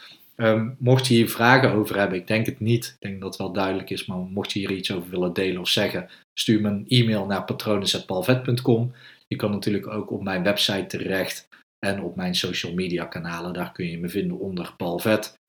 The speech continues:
Mijn website is w w w punt paul vet punt com. Ik zou het leuk vinden om iets van je te horen. Ik hoop dat het goed met je gaat en dat je niet te vaak onder een deken wil wegkruipen.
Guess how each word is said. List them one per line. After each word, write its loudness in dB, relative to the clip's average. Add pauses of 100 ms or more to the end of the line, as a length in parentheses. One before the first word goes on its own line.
(240)
Mijn -4
website -2
is -6
w -4
w 0
w -4
punt -12
paul -2
vet -6
punt -6
com. 6 (540)
Ik -14
zou 0
het 6
leuk 10
vinden 2
om 0
iets -2
van 0
je 0
te -6
horen. 6 (260)
Ik -8
hoop 8
dat 4
het -4
goed 6
met 4
je 0
gaat 4
en -4
dat -4
je -2
niet 2
te -4
vaak 2
onder -12
een -10
deken 6
wil 6
wegkruipen. -2